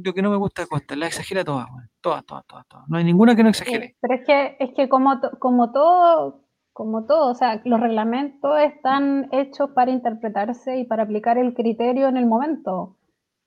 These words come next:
Speaker 2: Es
Speaker 1: Ujú.
Speaker 2: imposible así que haya un reglamento tan perfecto que diga codazo en la oreja a la altura de no sé qué,
Speaker 1: No,
Speaker 2: es
Speaker 1: sí,
Speaker 2: roja. Es
Speaker 1: pero esta ju-,
Speaker 2: imposible.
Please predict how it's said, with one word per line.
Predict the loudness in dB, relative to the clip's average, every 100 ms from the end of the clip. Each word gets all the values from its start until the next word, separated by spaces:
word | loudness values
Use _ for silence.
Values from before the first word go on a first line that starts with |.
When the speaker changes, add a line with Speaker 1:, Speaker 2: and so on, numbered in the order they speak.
| -10
Speaker 2:
Es | -4 0 2
Speaker 1:
Ujú. | 4
Speaker 2:
imposible | 2 2 0 0 -4 2 2
así | 2 0 -2 -6 -16 _ 0
que |
haya | 2 4
un |
reglamento | 4 4 4 2 0
tan | -2 -2
perfecto | -2 -2 -4 -4 -2
que | 0
diga | 0 -2 -4
codazo | -2 2 4 2 0 2 2 2
en | 2 2 4
la | 4
oreja | 4 2 0 0 4 4
a |
la | 4
altura | 0 -2 0 2
de | 4
no | 2
sé | -2 -2
qué, | 2
Speaker 1:
No, | 4 4 4 2
Speaker 2:
es | 4
Speaker 1:
sí, | 6
Speaker 2:
roja. | 6 4 0 -8 _ -8
Es | 0
Speaker 1:
pero | 4 4
esta | 4 0
ju-, | -2
Speaker 2:
imposible. | -2 -4